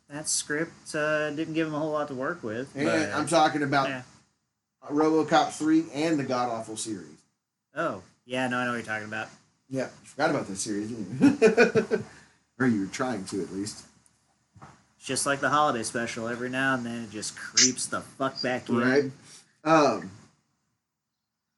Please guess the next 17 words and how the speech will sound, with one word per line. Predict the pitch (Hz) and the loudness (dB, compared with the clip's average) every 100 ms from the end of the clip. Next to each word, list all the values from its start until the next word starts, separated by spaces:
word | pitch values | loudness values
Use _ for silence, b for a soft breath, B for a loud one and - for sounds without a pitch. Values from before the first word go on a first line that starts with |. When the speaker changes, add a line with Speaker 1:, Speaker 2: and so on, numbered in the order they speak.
| _ _ - | _ _ -6
Speaker 2:
so, | - 180 180 180 190 190 185 180 180 | 4 6 8 8 10 10 8 8 6
I | 165 | 4
feel | 170 196 | 6 4
like | 170 143 | 4 0
we're | |
kinda | 135 185 147 | 0 2 2
spun | - - 165 160 | 0 -2 0 4
out | 156 151 | 4 4
on | 143 139 | 4 4
that. | 147 156 147 131 | 4 4 2 0
Should | - 139 127 | -4 -2 0
we | 127 123 | 2 2
go | 127 | 2
Speaker 1:
Yeah. | 131 131 135 | 2 0 0
Speaker 2:
into, | 139 139 147 143 139 139 | -2 -2 2 4 6 6
uh, | 139 135 139 139 | 6 4 0 -2
Speaker 1:
Spider-Man. | - 226 220 190 185 175 | 2 4 4 4 4 2